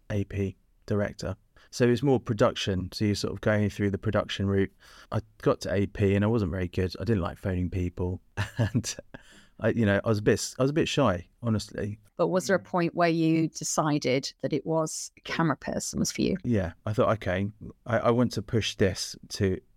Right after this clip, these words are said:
Speaker 1: see how far I can get." So I, then I started really learning, and not, 'cause before that I was sort of touting myself as a sort of jack of all trades. And I think you can fall foul to that.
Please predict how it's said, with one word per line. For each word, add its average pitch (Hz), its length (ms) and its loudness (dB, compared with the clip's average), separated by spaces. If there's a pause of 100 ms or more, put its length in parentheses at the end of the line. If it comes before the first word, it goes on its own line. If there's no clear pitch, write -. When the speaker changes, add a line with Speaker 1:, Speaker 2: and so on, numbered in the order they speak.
(160)
Speaker 1:
see - 160 -10
how 98 160 -4
far 92 180 -6
I 85 60 -6
can 95 100 -2
get." 95 240 -2
So 117 120 2
I, 113 80 6
then 123 180 2
I 120 60 4
started - 300 -2
really 110 280 0
learning, 101 480 2
and 95 200 -2 (540)
not, 135 320 0 (320)
'cause 127 140 0
before 151 420 4
that 110 140 6
I 104 100 2
was 110 160 2
sort - 140 -2
of - 80 -8 (100)
touting 110 340 0
myself 101 360 -2
as 98 80 -6
a 101 40 -8
sort - 220 -6
of - 60 -20
jack - 260 0
of 98 100 -6
all 101 140 0
trades. 113 640 0
And 98 100 -2
I 104 40 0
think 110 200 2
you 82 100 -2
can 101 380 2 (300)
fall 104 280 0
foul 101 280 2
to 95 140 -4
that. 95 200 2